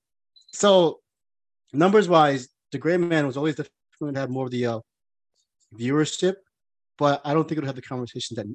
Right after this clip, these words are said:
that Nope and or Jordan Peele has. I was so, so I was to say, you know, when you, if anyway, when you guys get a chance, you definitely wanna check this out because, uh, again, the way he does it, he has lots of, he uses a lot of disparate,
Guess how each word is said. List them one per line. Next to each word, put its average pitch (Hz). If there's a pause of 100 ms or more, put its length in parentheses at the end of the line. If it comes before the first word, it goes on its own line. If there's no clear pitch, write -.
(140)
that 117 (200)
Nope 120
and 123
or 117
Jordan 113
Peele 113
has. 101 (580)
I 180
was 240
so, 233
so 240
I -
was 214
to 214
say, 220
you 190
know, 147
when 143
you, 151 (100)
if 143
anyway, 160 (100)
when 131
you 143
guys 151
get 156
a -
chance, 131 (300)
you 127
definitely 135
wanna 135
check -
this -
out 135 (380)
because, 160
uh, 135 (140)
again, 143
the 123
way 135
he 139
does 143
it, 143
he 127
has 135
lots 135
of, 120 (640)
he -
uses 156
a 139
lot 143
of 120
disparate, 143